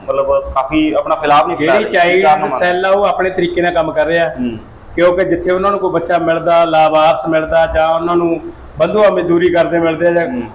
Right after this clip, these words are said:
Speaker 2: ਉਹ ਕਿੰਨੀਆਂ ਘਟਨਾਵਾਂ ਹੁੰਦੀਆਂ ਨੇ, ਇੱਕ ਇੱਕ, ਦੋ ਦੋ, ਤਿੰਨ ਤਿੰਨ ਬੱਚਿਆਂ ਦੀਆਂ। ਤੁਸੀਂ ਭੱਠਿਆਂ ਤੇ ਜਾ ਕੇ ਦੇਖ ਲਓ, ਸਾਰੇ
Speaker 1: ਹੂੰ।
Speaker 2: ਬੱਚੇ ਲੱਗੇ ਹੋਏ ਨੇ, ਕਿੰਨੀਆਂ ਕੁ ਨੂੰ ਉਹ ਕਰਦੇ ਨੇ ਕਿਤੇ।
Speaker 1: ਹੂੰ।
Speaker 2: ਉਹ ਤਾਂ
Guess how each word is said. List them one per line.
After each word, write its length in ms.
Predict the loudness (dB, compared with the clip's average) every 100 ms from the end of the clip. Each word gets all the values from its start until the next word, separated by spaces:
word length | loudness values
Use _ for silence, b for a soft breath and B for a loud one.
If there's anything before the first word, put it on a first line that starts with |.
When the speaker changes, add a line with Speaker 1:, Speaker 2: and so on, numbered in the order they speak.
| -2
Speaker 2:
ਉਹ 200 | 0 0
ਕਿੰਨੀਆਂ 260 | 0 0
ਘਟਨਾਵਾਂ 320 | 0 0 0 0
ਹੁੰਦੀਆਂ 260 | 0 0
ਨੇ, 60 | 0
ਇੱਕ 120 | -2
ਇੱਕ, 160 | -2 0
ਦੋ 180 | 0
ਦੋ, 100 | 0
ਤਿੰਨ 220 | 0 -2 -2
ਤਿੰਨ 240 | -4 -6 -6
ਬੱਚਿਆਂ 280 | -4 -2 -2
ਦੀਆਂ। 120 | -2
ਤੁਸੀਂ 180 | -2 -2
ਭੱਠਿਆਂ 320 | -2 -2 -2
ਤੇ 100 | 0
ਜਾ 100 | -2
ਕੇ 100 | 0
ਦੇਖ 160 | 0 -2
ਲਓ, 100 | -2
ਸਾਰੇ 300 | -2 -2 -4
Speaker 1:
ਹੂੰ। 480 | -10 -20 -10 -4
Speaker 2:
ਬੱਚੇ 260 | -4 0 0
ਲੱਗੇ 160 | 0 0
ਹੋਏ 100 | -2
ਨੇ, 60 |
ਕਿੰਨੀਆਂ 280 | -2 -2 0
ਕੁ 80 | 0
ਨੂੰ 100 | 0
ਉਹ 120 | 0
ਕਰਦੇ 280 | 0 -2 -2
ਨੇ 80 | -4
ਕਿਤੇ। 200 | -2 -4
Speaker 1:
ਹੂੰ। 580 | -6 -18 -20 -4 0
Speaker 2:
ਉਹ 100 | 2
ਤਾਂ 280 | 4 2 2